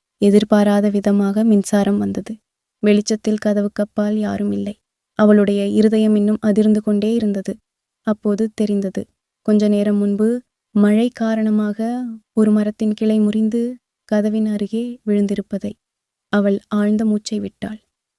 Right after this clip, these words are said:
சில நொடிகள் பயத்தில் மூழ்கியிருந்தாலும் அது வெறும் இயற்கையின் விளையாட்டு என்பதை உணர்ந்து சிரித்து கொண்டாள். அந்த இரவின் தனிமை மாயாவுக்கு பயத்தை மட்டுமல்ல, அவளுடைய தைரியத்தையும் புரிய வைத்தது.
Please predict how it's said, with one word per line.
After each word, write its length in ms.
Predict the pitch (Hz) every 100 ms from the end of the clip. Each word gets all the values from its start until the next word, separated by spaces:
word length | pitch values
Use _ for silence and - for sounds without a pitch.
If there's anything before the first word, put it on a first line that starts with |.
| _ _
சில 160 | - 202
நொடிகள் 440 | 202 202 202 202 202
பயத்தில் 400 | 196 202 - 202
மூழ்கியிருந்தாலும் 800 | 202 196 208 202 196 196 196 220 240 _ _ _ -
அது 180 | 202 196
வெறும் 300 | 202 202 208
இயற்கையின் 600 | 196 202 208 - 208 208
விளையாட்டு 420 | 202 208 202 - 208
என்பதை 400 | 208 202 202 208
உணர்ந்து 400 | 208 208 208 214
சிரித்து 360 | - 214 208 -
கொண்டாள். 380 | - 196 196 208 _ _ _ _ _ -
அந்த 240 | 208 208 202
இரவின் 400 | 202 208 214 214 208
தனிமை 420 | 208 208 214 214 214
மாயாவுக்கு 720 | 208 214 220 220 208 - 214 214 - _ -
பயத்தை 380 | 208 202 202 208 208
மட்டுமல்ல, 500 | 202 208 208 208 208 233 _ _ _ -
அவளுடைய 440 | 208 202 202 202 196 196 -
தைரியத்தையும் 600 | 202 202 208 - 208 220
புரிய 200 | 214 208 202
வைத்தது. 400 | 196 - 196